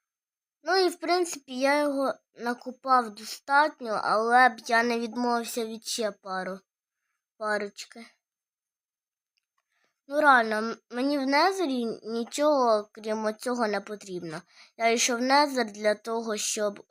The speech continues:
накопичити оцю, оцих блоків.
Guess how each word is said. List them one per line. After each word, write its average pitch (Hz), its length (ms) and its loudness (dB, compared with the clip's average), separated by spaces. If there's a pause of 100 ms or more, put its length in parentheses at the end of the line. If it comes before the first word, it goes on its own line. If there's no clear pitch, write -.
(120)
накопичити 220 960 -2
оцю, 202 600 -6 (540)
оцих 220 460 -6
блоків. 175 720 -10